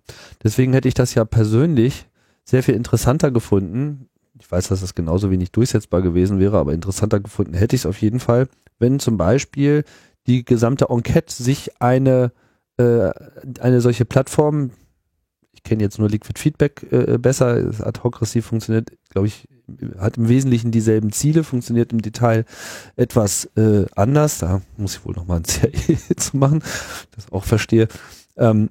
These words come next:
<clears throat> so, dass man dann sozusagen innerhalb der Enquete mit diesem gesetzten Proporz, der ja da ist, sozusagen über die Themen diskutiert. Das wäre ja ganz,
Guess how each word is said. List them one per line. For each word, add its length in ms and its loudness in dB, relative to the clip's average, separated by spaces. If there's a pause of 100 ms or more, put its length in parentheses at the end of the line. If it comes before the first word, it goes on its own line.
<clears throat> 560 -2
so, 280 0
dass 160 2
man 80 2
dann 100 2
sozusagen 320 -2
innerhalb 400 0
der 140 0
Enquete 500 -4 (460)
mit 160 0 (140)
diesem 300 0
gesetzten 560 -2
Proporz, 540 -2
der 100 2
ja 140 2
da 280 2
ist, 420 -2
sozusagen 680 0
über 160 0
die 140 -6
Themen 480 -2 (840)
diskutiert. 520 -6
Das 140 -18
wäre 220 4
ja 100 4
ganz, 380 -2